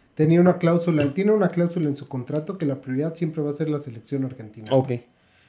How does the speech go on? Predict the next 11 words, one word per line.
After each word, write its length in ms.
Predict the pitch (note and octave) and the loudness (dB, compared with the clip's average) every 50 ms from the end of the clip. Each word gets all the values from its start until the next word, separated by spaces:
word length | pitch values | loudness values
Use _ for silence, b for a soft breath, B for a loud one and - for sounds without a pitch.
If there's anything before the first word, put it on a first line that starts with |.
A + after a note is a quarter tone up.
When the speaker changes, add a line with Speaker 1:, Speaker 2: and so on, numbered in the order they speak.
| _ _ _ - | _ _ _ -10
Speaker 1:
Entonces, 640 | C3 C3+ C3 D#3 F#3+ G3 F#3 F#3 - F#3 F#3 - | -10 -6 0 2 2 2 2 0 -2 -4 -4 -2
esta 220 | F3+ E3+ F3 F#3 F3+ | -2 -2 0 0 -2
jornada 400 | F3+ F3+ F3 E3+ F3+ F3+ F3 F3 | 0 0 0 2 2 2 2 4
Messi, 520 | F3 F3 F3 F3 F3 - F#3+ G3+ A3 G#3+ - | 4 4 4 2 2 -2 -6 -6 -6 -6 -4
eh, 240 | - D3 C#3+ C#3 C3 B2+ | -2 0 0 0 -2 -4
la 140 | C3 C3 | -6 -6
tomó 200 | - C3 B2+ C3 | -6 -6 -6 -4
de 100 | B2+ B2+ | -6 -6
descanso. 500 | B2+ C3 C3 - - - D3+ C#3+ - - _ - - | -6 -6 -8 -8 -8 -10 -10 -10 -12 -18 _ -4 2
Speaker 2:
Ah, 120 | C#3 C#3 | 4 4
ok. 140 | C#3 C3+ C3+ | 4 4 0